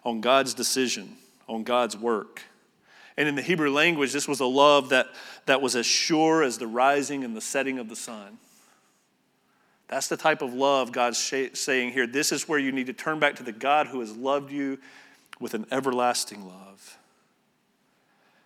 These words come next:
And they needed to turn to the Lord because it wasn't just this everlasting love. He was also committing to continue his faithfulness to them.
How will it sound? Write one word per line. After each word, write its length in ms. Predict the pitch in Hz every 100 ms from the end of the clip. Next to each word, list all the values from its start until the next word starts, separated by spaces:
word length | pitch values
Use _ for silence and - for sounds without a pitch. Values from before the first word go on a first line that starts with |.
| _ -
And 100 | 156
they 60 | 160
needed 280 | 185 180
to 80 | 156
turn 220 | - 196
to 60 | 202
the 60 | 160
Lord 260 | 156 160
because 240 | 143 147 147
it 80 |
wasn't 300 | 139 214 196
just 220 | 170 160 -
this 180 | 131 -
everlasting 760 | 190 170 151 190 190 - 120 104
love. 460 | 101 104 107 - - _ _ _ _ _ _ _ _ -
He 120 | 170
was 160 | 165 135
also 420 | 160 202 - 156
committing 500 | - 143 165 190 160
to 140 | -
continue 640 | 147 147 139 - 247 226 135
his 180 | 110 -
faithfulness 600 | 113 104 - 101 90 -
to 100 | 90
them. 320 | 98 92